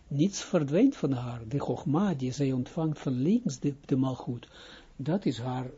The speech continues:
dat, niemand kan het van haar ontnemen meer. Maar zij moet ook dan ook nog,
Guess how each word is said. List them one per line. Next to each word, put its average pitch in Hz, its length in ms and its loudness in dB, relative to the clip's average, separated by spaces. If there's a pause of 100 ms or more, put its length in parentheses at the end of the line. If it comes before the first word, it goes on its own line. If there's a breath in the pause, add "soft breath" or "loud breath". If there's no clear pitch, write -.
(140)
dat, 147 380 -2 (200)
niemand 160 420 4
kan 127 240 0
het 127 120 -4
van 127 160 -4
haar 135 240 -2
ontnemen 147 600 2
meer. - 200 -20 (680 soft breath)
Maar 175 540 6
zij 165 220 6
moet 165 420 6
ook 196 420 8
dan 185 320 6
ook 196 260 6
nog, 185 340 4